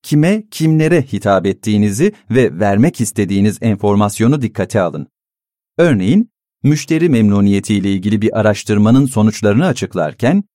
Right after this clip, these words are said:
bütün şirkete raporun özetini elektronik postayla gönderebilir ve raporun tümüne nasıl ulaşabilecekleri konusunda bilgi verebilirsiniz. Ayrıca yönetimi ve diğer önemli tarafları araştırmanın bulguları ile ilgili bir sunuma davet edebilirsiniz.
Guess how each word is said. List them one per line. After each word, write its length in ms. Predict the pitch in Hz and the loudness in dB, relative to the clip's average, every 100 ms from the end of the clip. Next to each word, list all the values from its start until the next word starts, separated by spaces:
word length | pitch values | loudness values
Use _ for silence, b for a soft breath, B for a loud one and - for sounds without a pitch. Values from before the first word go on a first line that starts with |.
| _ _ _ 160 | _ _ _ -8
bütün 220 | 180 240 | 2 2
şirkete 760 | - 101 - 87 - 123 156 | 2 -6 -6 -8 0 0 0
raporun 380 | 107 107 131 143 | -2 0 0 2
özetini 560 | 107 101 104 104 123 135 | 0 -2 -2 0 0 0
elektronik 560 | 113 110 - 110 143 139 | 0 0 0 0 0 0
postayla 440 | 107 - 117 110 | -4 0 0 2
gönderebilir 800 | 87 95 90 92 90 85 113 156 b b | 0 -2 -2 -2 -4 -2 -2 -2 b b
ve 240 | 127 139 107 | 2 2 2
raporun 460 | 123 135 139 131 | 0 0 2 0
tümüne 640 | - 190 208 95 85 127 135 | 0 0 2 2 0 -2 0
nasıl 460 | 117 156 202 170 - | 2 2 2 -2 -2
ulaşabilecekleri 880 | 110 104 107 95 95 98 92 107 151 | -2 0 -2 -4 -4 -4 -2 -4 -2
konusunda 560 | 117 101 - 95 92 | -2 -2 -2 -4 -2
bilgi 280 | 95 92 123 | -4 -6 -2
verebilirsiniz. 800 | 113 117 131 143 120 85 78 - _ _ _ _ _ _ _ | 0 0 -2 -6 -6 -10 -10 -14 _ _ _ _ _ _ _
Ayrıca 520 | 110 92 80 101 143 b b | 0 0 -2 0 -2 b b
yönetimi 500 | 101 101 101 123 139 | -2 0 2 0 2
ve 200 | 107 85 | 0 0
diğer 260 | 113 127 110 | 2 2 2
önemli 400 | 110 104 117 135 | 0 2 2 2
tarafları 520 | 120 104 - 107 110 | 0 0 0 0 2
araştırmanın 760 | 95 98 - 104 104 120 101 | 2 -2 -4 -2 2 2 2
bulguları 420 | 92 101 104 107 143 | -2 -4 0 0 0
ile 220 | 139 107 | 0 -2
ilgili 300 | 92 107 107 | -2 -2 -2
bir 80 | 101 | -4
sunuma 400 | - 104 120 107 | -2 0 2 4
davet 320 | 98 104 107 | 2 2 0
edebilirsiniz. 800 | 104 113 156 127 - 80 73 | -2 -2 -4 -6 -8 -10 -10